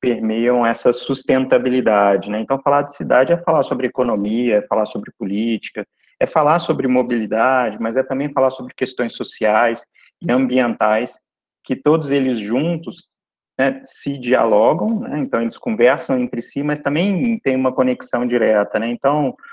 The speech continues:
falar sobre mobilidade é, é falar sobre cidade também, porque pra falar de mobilidade a gente precisa falar sobre esses tópicos, né? Pra nós, aqui no Grupo Stellantis, mobilidade é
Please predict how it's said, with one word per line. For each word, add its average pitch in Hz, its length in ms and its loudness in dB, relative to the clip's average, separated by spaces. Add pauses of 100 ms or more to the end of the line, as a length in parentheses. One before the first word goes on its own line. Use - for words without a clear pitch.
(320)
falar 135 220 4
sobre 151 260 -2
mobilidade 147 760 0
é, 160 160 -4
é 143 300 -6
falar 160 240 2
sobre 165 240 -4
cidade 139 540 0
também, 117 320 -4
porque - 280 -10
pra 131 160 -4
falar 127 220 2
de 123 100 -4
mobilidade 123 520 0
a - 20 -4
gente 139 180 -6
precisa 151 600 -6
falar 113 180 2
sobre 110 420 -6 (440)
esses - 340 -6
tópicos, 101 720 0
né? 131 240 -4 (200)
Pra 123 140 2
nós, 135 460 4
aqui 123 240 -2
no 123 100 2
Grupo 117 260 0
Stellantis, 135 800 -4 (840)
mobilidade 131 1040 2 (100)
é 139 380 2